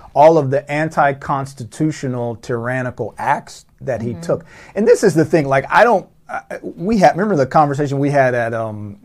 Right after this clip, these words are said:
Speaker 1: uh, Camp Constitution, and the guy was so, I mean, he was a Lincoln worshiper practically. And, you know, since then, I I just, I decided it's not even conversation, like, it's not worth an argument.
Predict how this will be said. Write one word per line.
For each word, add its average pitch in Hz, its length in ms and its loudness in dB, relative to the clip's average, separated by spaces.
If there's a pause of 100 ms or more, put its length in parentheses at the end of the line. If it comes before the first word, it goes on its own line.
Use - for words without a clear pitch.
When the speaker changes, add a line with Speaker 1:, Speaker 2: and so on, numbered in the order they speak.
(120)
Speaker 1:
uh, 104 300 -10
Camp 151 280 -2
Constitution, 139 720 -2
and 120 120 -4
the 120 40 -4
guy 131 300 4
was 123 160 0
so, 131 300 0 (260)
I 135 40 -8
mean, 123 120 -6
he 156 100 6
was 147 140 4
a 123 60 0
Lincoln 127 680 -2
worshiper 139 480 0
practically. 117 560 -2 (540)
And, 160 220 -2
you 202 140 0
know, 226 120 8
since 185 340 2
then, 185 320 2
I 151 360 2 (240)
I 151 220 2
just, 143 300 -6 (100)
I 147 120 2
decided 139 600 2
it's 123 160 -10
not 160 140 4
even 147 160 0
conversation, 147 800 0
like, 135 240 2
it's 120 140 -8
not 170 200 2
worth 160 200 0
an 147 80 -8
argument. 151 360 -2